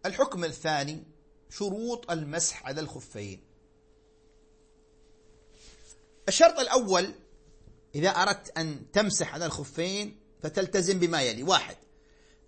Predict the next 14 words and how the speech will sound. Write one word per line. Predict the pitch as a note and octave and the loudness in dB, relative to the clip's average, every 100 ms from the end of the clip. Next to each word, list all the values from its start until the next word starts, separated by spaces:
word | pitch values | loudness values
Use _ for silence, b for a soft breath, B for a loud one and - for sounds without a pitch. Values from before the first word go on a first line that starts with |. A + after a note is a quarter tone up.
| - | -2
أن | G3+ F#3+ | -2 0
يلبسهما | F3 F3 E3 D#3+ F3+ - E3 F3+ F#3 F3+ F3 | 4 4 2 0 0 -2 -4 -6 -4 -4 -2
بعد | D#3+ E3+ D3 D3+ F3+ E3+ | -2 -4 -6 -8 -8 -6
طهارة، | C#3 C3 C#3 C3 B2+ B2+ A#2 - - _ _ _ _ _ _ _ - _ _ - _ - _ _ _ _ _ _ _ _ _ _ _ _ _ - | -6 -4 -2 -2 -2 -2 -4 -8 -20 _ _ _ _ _ _ _ -20 _ _ -20 _ -20 _ _ _ _ _ _ _ _ _ _ _ _ _ -12
يعني | B2 B2+ A2 G#2 F2+ - _ - | -6 -4 -4 -8 -12 -20 _ -12
الصورة، | - D3 A#2 F#2+ D#2 - _ _ _ _ _ _ _ _ _ _ _ _ | -6 -6 -4 -6 -8 -14 _ _ _ _ _ _ _ _ _ _ _ _
صورة | - C3+ C3 A#2+ | -10 -6 -4 -6
المسألة، | G#2+ G#2+ - D#2 - - _ _ b b b b - | -8 -6 -6 -8 -16 -20 _ _ b b b b -2
أنت | F3+ E3+ | -2 -2
توضأت | - - C#3+ C#3+ B2 F3+ - D3 | -6 -6 -4 -4 -2 -2 -2 -6
لصلاة | D3 D3+ D#3 F3 F3+ D#3+ | -6 -2 2 4 4 0
الفجر | C3 D3+ B2 - - | -2 -4 -4 -8 -10
وضوء | A#2+ C#3 C3 F#3 G3 F3+ - - | -8 -8 -6 -2 0 -2 -6 -4
كامل | D3+ D3+ C#3+ A#2+ A2+ F#2+ | 0 2 2 0 -4 -8